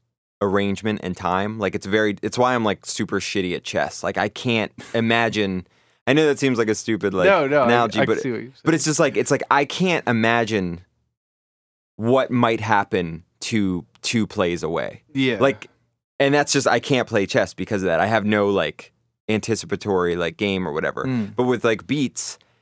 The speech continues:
Speaker 1: it's just sort of, like, you imagine what you want this, like, s-, chunk to be.
Speaker 2: Yeah.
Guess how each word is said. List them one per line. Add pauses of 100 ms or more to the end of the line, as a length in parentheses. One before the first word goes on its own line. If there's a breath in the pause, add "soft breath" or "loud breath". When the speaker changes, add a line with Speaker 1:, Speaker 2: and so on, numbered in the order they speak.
(160)
Speaker 1:
it's
just
sort
of,
like, (220)
you
imagine
what
you
want
this,
like,
s-,
chunk
to
be. (160)
Speaker 2:
Yeah.